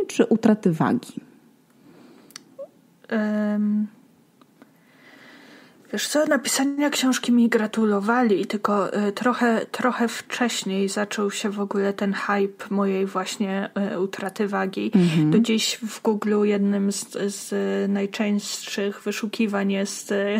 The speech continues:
Speaker 2: <laughs> Janina Bąk schudła.
Speaker 1: Tak.
Speaker 2: Em, więc, y, myślę, że w tym roku i tak to powoli zaczęło się wyciszać, choć, choć były takie jakieś dziwne, zupełnie dziwne, e, akcje i sytuacje,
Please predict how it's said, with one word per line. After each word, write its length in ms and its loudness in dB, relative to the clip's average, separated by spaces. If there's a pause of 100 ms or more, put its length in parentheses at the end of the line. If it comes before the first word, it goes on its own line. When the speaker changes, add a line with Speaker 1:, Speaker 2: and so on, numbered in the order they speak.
Speaker 2:
<laughs> 180 4
Janina 440 4
Bąk 340 -2
schudła. 500 0 (560)
Speaker 1:
Tak. 160 4
Speaker 2:
Em, 540 2 (600)
więc, 760 2
y, 400 -2
myślę, 340 2
że 140 2
w 120 -6
tym 280 4
roku 640 0
i 140 -2
tak 280 -2
to 460 2
powoli 560 2
zaczęło 420 0
się 160 -2
wyciszać, 680 -2
choć, 340 -4 (300)
choć 200 2
były 520 6
takie 260 2
jakieś 400 2
dziwne, 600 2
zupełnie 560 -2
dziwne, 560 -2 (380)
e, 440 2
akcje 440 0
i 60 0
sytuacje, 680 -4